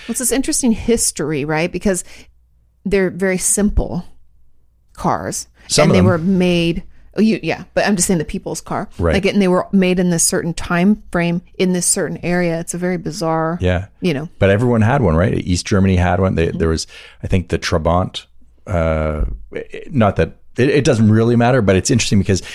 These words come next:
Speaker 2: this was all walled off, so you never really saw them. And when I, the first time I went to Germany, I went to the East German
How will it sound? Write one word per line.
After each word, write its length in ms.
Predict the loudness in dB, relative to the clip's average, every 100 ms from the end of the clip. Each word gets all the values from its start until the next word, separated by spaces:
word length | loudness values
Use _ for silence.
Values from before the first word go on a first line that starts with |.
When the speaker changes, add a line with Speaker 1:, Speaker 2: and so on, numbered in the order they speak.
| -16
Speaker 2:
this 260 | -4 0 2
was 120 | 2
all 200 | 4 4
walled 280 | 4 4 4
off, 220 | 4 2
so 100 | 2
you 80 | 2
never 220 | 4 4
really 220 | 4 4 2
saw 340 | 2 2 2
them. 220 | 2 2 2
And 140 | 2
when 120 | 2
I, 100 | 0
the 140 | -2 -4
first 300 | 0 0 2
time 160 | 2
I 80 | 4
went 200 | 2 0
to 80 | -2
Germany, 520 | 0 2 4 2 0 -2
I 80 |
went 260 | 0 0 -2 -12 -14
to 640 | -6 0 2 2 0 0 -4 -8 -6
the 220 | -4 0
East 180 | -2 0
German 520 | 2 4 4 4 2